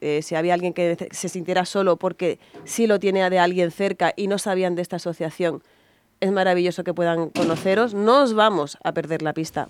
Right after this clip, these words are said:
por supuestísimo. Y es que solo puedo agradecerte, aparte de que hayas venido, la labor que hacéis y, y que sigáis por mucho tiempo y que las instituciones sigan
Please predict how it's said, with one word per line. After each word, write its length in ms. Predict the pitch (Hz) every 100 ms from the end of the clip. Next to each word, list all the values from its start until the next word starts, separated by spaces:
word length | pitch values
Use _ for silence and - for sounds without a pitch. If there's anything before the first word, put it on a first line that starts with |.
| -
por 160 | 170
supuestísimo. 760 | - 160 147 - 190 220 226 302 - - - - -
Y 420 | 196 196 190 185
es 100 | 214
que 100 | 262
solo 180 | 269 240
puedo 160 | 247 240
agradecerte, 680 | 240 226 220 - 240 233
aparte 240 | 226 226 233
de 60 |
que 80 | 233
hayas 120 | 233
venido, 300 | 220 220 240
la 100 | 220
labor 300 | 196 185 208
que 80 | 214
hacéis 500 | 185 185 180 330 - - - - - -
y, 420 | 214 202 175 170 165 151 147 - - _ _
y 80 | 175
que 80 | 175
sigáis 380 | 170 180 175 -
por 200 | 175 190
mucho 260 | 190 202
tiempo 320 | 202 202 202
y 20 | 202
que 60 |
las 120 | 190
instituciones 520 | 185 190 175 190 190 185
sigan 340 | 196 190